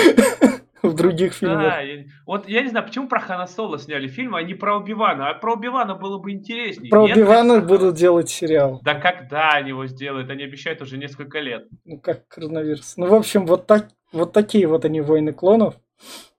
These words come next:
Speaker 2: Да. В общем, если кому-то интересно посмотреть про войну, про настоящую войну, убийства, смерти и постоянные эти, а, то советую. Очень классно. Даже ка-, лучше советских, <laughs> российских фильмов про войну. <laughs>
Speaker 1: Да, да, да.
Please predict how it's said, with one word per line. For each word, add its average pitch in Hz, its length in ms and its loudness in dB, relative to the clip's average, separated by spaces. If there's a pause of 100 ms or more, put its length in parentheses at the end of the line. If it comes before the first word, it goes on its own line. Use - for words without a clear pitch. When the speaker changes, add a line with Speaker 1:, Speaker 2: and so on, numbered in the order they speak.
(160)
Speaker 2:
Да. 156 400 -8 (240)
В 160 80 -16
общем, 185 260 -12 (120)
если 196 220 -10
кому-то 214 340 -10
интересно 214 420 -10
посмотреть 196 420 -12
про 202 140 -8
войну, 226 360 -6
про 180 140 -2
настоящую 175 580 -6
войну, 151 300 -6
убийства, 151 440 -14
смерти 170 460 -12
и - 20 -12
постоянные 156 680 -8
эти, 143 340 -14 (360)
а, 131 720 0
то 131 420 -12 (200)
советую. 233 680 -10 (200)
Очень 208 280 -8
классно. 175 340 -4
Даже 180 240 -6
ка-, 156 140 -6
лучше - 220 -12
советских, 151 460 -12
<laughs> 170 60 -8
российских 160 580 -4
фильмов 160 320 -10
про - 160 -4
войну. 160 320 -2
<laughs> 202 520 -8
Speaker 1:
Да, 156 320 -2
да, 143 160 -6
да. 151 160 -14